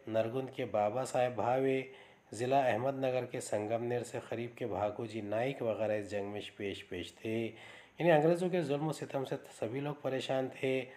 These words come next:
और शिवाजी महाराज सतारा के जो छत्रपति थे, उनके वारिस थे शाहजी प्रताप सिंह और उनके वज़ीर रंगू बापू जी, कोल्हापुर के चिम्मा साहब, नरगुंद के बाबा साहब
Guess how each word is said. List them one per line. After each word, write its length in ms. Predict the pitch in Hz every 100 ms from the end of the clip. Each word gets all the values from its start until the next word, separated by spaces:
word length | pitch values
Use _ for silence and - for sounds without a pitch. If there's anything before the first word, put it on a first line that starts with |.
| - - - -
और 120 | 113 107
शिवाजी 400 | - 120 127 139
महाराज 420 | 127 123 131 131
सतारा 520 | - 113 117 120 123
के 340 | 120 123 123 120 - - _ -
जो 140 | 110
छत्रपति 640 | - 120 - 135 131 127
थे, 220 | 123 - 110
उनके 240 | 107 117
वारिस 500 | 107 107 127 123 -
थे 160 | 123 117
शाहजी 440 | - 98 104 113
प्रताप 440 | 117 110 117 113
सिंह 360 | 107 - 117 113 - - - - -
और 60 | 113
उनके 200 | 113 117
वज़ीर 380 | 110 107 117
रंगू 380 | 107 107 110 131
बापू 400 | 123 120 113 120
जी, 200 | 113 113
कोल्हापुर 560 | 110 110 104 110 - 113
के 140 | -
चिम्मा 340 | - 110 113 120
साहब, 460 | - 113 107 110 107
नरगुंद 380 | 104 101 110
के 100 | 107
बाबा 340 | 101 101 104 113
साहब 520 | - 113 104 107